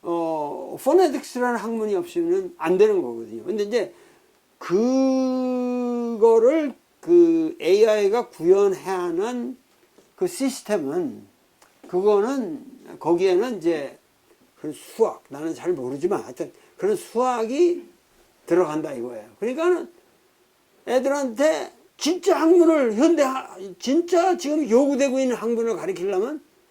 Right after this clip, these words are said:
니들 딴 거 공부하지 말고 영어는 뭐 니들 다 도사니까 고대 영문과 들어갈 수 정도면 뭐 영어 다 도사들이니까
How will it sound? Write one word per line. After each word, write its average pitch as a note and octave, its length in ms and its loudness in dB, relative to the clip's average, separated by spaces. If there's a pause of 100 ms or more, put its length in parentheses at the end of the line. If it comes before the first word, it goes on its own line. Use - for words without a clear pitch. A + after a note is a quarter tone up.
(420)
니들 A#3+ 300 -6
딴 A3+ 200 -4
거 G#3 80 -10
공부하지 F3+ 460 -4
말고 G3 220 -2
영어는 E3+ 420 -2
뭐 A3 140 -4
니들 A#3 320 -6
다 G#3+ 160 -10
도사니까 C#3+ 880 -4 (100)
고대 F3 340 0
영문과 F3 380 0
들어갈 D#3 340 -6
수 - 160 -20
정도면 E3 520 -6 (560)
뭐 F#3 300 -2
영어 G#3+ 280 2
다 G3+ 160 -2
도사들이니까 D#3 1000 -2